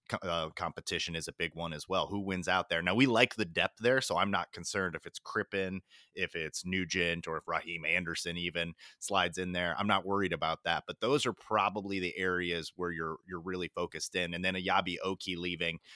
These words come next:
does leave, uh, some snaps at the defensive end position. So there's still some competition happening on the field, and I'm fascinated to see how it all shakes out, man. The cornerback one, as you mentioned,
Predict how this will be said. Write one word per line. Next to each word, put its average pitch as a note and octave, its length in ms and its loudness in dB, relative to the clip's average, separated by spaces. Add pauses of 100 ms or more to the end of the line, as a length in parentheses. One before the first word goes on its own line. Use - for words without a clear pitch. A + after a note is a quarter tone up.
(260)
does G2+ 260 2
leave, F#2 300 0
uh, E2+ 200 0
some F2 200 -6
snaps F2 460 -4
at E2 100 -6
the E2+ 80 -8
defensive E2+ 420 -8
end E2+ 200 -2
position. D2+ 500 -10
So F2 200 -2
there's A#2 260 0
still C#3 340 2
some D3 180 -4
competition A2 640 -2
happening E2+ 500 -4
on F#2 240 2
the F2 80 -2 (100)
field, F2+ 380 0 (380)
and E2 400 0
I'm A2+ 140 2
fascinated F2+ 540 2
to D#2 60 -12
see F#2+ 140 -2
how E2 160 -2
it D2+ 40 -2
all D#2 120 -2
shakes - 320 -4
out, E2+ 180 0
man. E2+ 160 -4
The E2+ 60 -6
cornerback G2+ 580 2
one, F#2 180 -2
as E2+ 120 -2
you F2+ 100 -4
mentioned, E2+ 400 -2